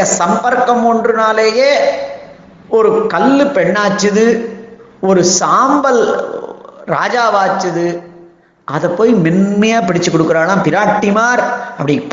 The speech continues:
கூசி பிடிப்பார்களாம். அப்படிப்பட்டதான அத்தியுதமானதான திருவடி. அந்த திருவடியில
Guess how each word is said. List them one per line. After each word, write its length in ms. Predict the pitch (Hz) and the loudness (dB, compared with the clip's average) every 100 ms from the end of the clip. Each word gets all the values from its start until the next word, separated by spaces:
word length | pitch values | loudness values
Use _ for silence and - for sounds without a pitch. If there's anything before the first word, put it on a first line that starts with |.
| - | -6
கூசி 400 | 240 311 339 320 320 | 0 2 4 2 2
பிடிப்பார்களாம். 840 | 240 226 202 208 185 175 170 156 | 0 0 0 0 0 0 0 0
அப்படிப்பட்டதான 720 | - 220 233 202 190 185 170 | 0 -2 -2 -2 0 0 0
அத்தியுதமானதான 960 | 156 190 190 160 170 165 160 160 160 190 | -2 -2 0 0 0 0 0 0 0 0
திருவடி. 440 | 180 185 185 202 196 - - - - | 2 2 2 2 0 -4 -6 -12 -6
அந்த 340 | 156 233 226 | -2 0 0
திருவடியில 640 | - 208 269 262 226 220 | 2 0 2 2 2 0